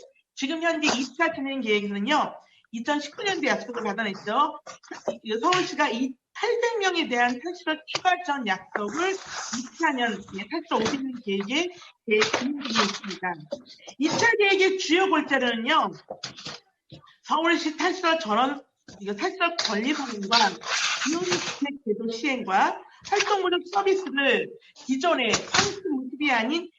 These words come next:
월 백이십 시간, 음, 지원과 정착금도 이천이십 년 기준 천삼백만 원까지, 예, 확대하겠다는 것이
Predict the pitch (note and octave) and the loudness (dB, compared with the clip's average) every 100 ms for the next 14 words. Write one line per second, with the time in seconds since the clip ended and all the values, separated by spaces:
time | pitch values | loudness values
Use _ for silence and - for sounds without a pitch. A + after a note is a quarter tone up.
0 | _ - B3 C4+ - G3 G3 E4+ - - | _ 2 2 4 0 -4 -2 -2 -4 -12
1 | A#3+ A3+ A#3+ G#3+ F3+ - - - G3 F3+ | -2 2 4 2 -4 -14 -20 -10 -8 -6
2 | E3+ - _ - A#3+ A3+ G#3 C#4+ F4 F#4 | -10 -16 _ 0 2 2 2 2 2 -2
3 | - - - A3 B3+ B3+ F#4+ G4 - - | -16 -16 -2 0 0 0 -2 -2 -4 -6
4 | G#3 G#4+ G#4 - A#3+ E4 B3+ B3 D#4 D4+ | -2 0 0 -4 -2 0 0 -2 -4 -2
5 | B3+ G3+ G3+ B3 F4+ F#4 - _ - G4+ | -2 -4 -6 -2 -2 -4 -14 _ -4 -2
6 | F#4+ F#4+ F#4 E4+ D4 B3 A#3+ A3 G#3+ - | -2 -2 0 0 0 -2 -2 -2 -2 0
7 | E4+ F#4+ - - - - - - F4+ F4 | 0 0 -2 -2 2 4 2 2 2 2
8 | F#4 - A3+ G#3 F#3+ G3+ E4 F4+ | 2 0 0 -2 -4 -4 -4 -4